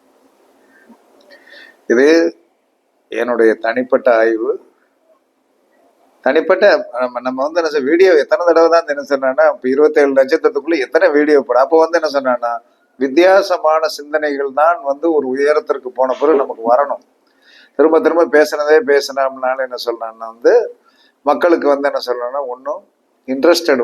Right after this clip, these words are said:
வராது. அப்ப இன்ட்ரெஸ்ட் வரணும், நல்லா வந்து அவங்க ஒண்ணுக்கு ரெண்டு தடவை படிக்கணும் அப்படின்னா நீங்க பாருங்க, உண்மையாகவே இது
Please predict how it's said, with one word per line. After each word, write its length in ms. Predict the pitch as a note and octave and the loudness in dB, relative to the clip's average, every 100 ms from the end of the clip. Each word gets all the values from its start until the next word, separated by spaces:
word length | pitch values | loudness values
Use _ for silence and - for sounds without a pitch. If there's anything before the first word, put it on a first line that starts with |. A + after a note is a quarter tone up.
| A2 | -2
வராது. 260 | A2 G#2+ _ _ _ - | -2 -4 _ _ _ -12
அப்ப 120 | A2+ B2+ | -4 -2
இன்ட்ரெஸ்ட் 420 | C3 C#3 E3 E3 C#3 | -2 0 0 2 0
வரணும், 420 | A#2+ A2 A2+ A2+ G#2+ _ _ _ _ _ _ | 0 0 -8 -12 -14 _ _ _ _ _ _
நல்லா 220 | A#2+ D#3 E3 C#3+ | -2 2 2 0
வந்து 160 | C#3 C#3 | 0 0
அவங்க 180 | B2 A#2+ A#2+ | 0 -8 -12
ஒண்ணுக்கு 280 | C#3 C3+ B2+ | -12 -10 -10
ரெண்டு 160 | A#2 | -8
தடவை 180 | B2 C3+ C3 | -2 -2 -2
படிக்கணும் 380 | A#2+ C3 C3 A2+ | -6 -4 -4 -6
அப்படின்னா 380 | - G#2 - G2 F#2+ _ _ C3+ | -10 -20 -20 -20 -20 _ _ -8
நீங்க 180 | C3+ B2 C#3+ | -6 -2 2
பாருங்க, 340 | D#3+ D#3 C3 E3+ D#3 - _ B2 | 2 0 -4 -6 -8 -18 _ -12
உண்மையாகவே 680 | C#3+ D3 C3 A#2+ G#2 A2+ D3 - _ - - _ _ _ _ _ _ _ _ _ _ _ D#3 | -6 -2 -2 -4 -10 -8 -10 -12 _ -20 -20 _ _ _ _ _ _ _ _ _ _ _ 2
இது 180 | E3+ F#3+ | 4 4